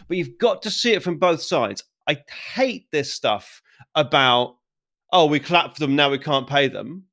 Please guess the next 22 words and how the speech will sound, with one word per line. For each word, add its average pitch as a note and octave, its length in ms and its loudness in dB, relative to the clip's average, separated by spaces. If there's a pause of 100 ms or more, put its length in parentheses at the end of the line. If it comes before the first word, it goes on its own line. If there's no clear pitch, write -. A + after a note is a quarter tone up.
(560)
because F#3+ 600 0 (680)
that's, F3+ 240 -2
it's E3 280 -10
not F#3 300 2
the E3 100 -4
same F3 360 0
thing. G2+ 420 -2 (220)
It's C#3 180 -14
not, F3 400 -2
we F3+ 220 -2
value D#3 420 2
them. G2 240 -10
We D#3 140 0
value C3+ 520 -2
our A#2+ 120 -2
nurses. G#2+ 400 -8
We C3 260 -2
value C#3+ 400 2
our B2 120 -2
teachers. A#2+ 400 -14
They A#2+ 120 4
matter. C#3 640 -2